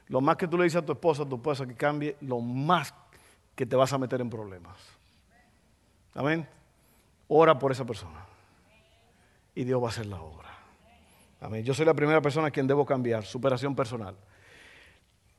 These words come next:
To-, lo bueno de todo esto, lo sabroso de todo eso, que usted se lo va a llevar ese mensaje. Ahí está todo escrito. Porque a lo mejor usted está pensando, "Ay, ¿qué fue lo que dijo el pastor sobre eso? ¿Y qué fue lo que dijo?". Por eso es que yo le tengo un,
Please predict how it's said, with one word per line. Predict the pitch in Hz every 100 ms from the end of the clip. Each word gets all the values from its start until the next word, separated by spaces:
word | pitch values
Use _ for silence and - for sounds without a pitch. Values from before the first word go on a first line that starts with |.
| _ -
To-, | 220
lo | - 175
bueno | 180 311 349
de | 294
todo | 285 285 240
esto, | 196 185
lo | 196 185
sabroso | 196 180 214 302 202 226
de |
todo | 180 208 190
eso, | 160 147
que | 143
usted | 135 151
se | 175
lo | 170
va | 160
a |
llevar | 170 165 170
ese | 160 160 160
mensaje. | 156 180 151 147
Ahí | 151
está | 143 151
todo | 156
escrito. | 156 - 196 - - _ _ _ _ - -
Porque | 131 147
a |
lo | 147
mejor | 156 160
usted | 160
está | 156
pensando, | 143 143 -
"Ay, | -
¿qué | - 180
fue | 220
lo |
que | 202
dijo | 202
el | 190
pastor | 151 151 139
sobre | 127 107
eso? | 101 - - - -
¿Y | 139
qué | 254
fue | 269
lo |
que | 175
dijo?". | 151 120 - - _
Por | - 123
eso | 123
es | 127
que |
yo | 123
le | 123 120
tengo | 123 127 127 - - _ _ -
un, | 123 127 127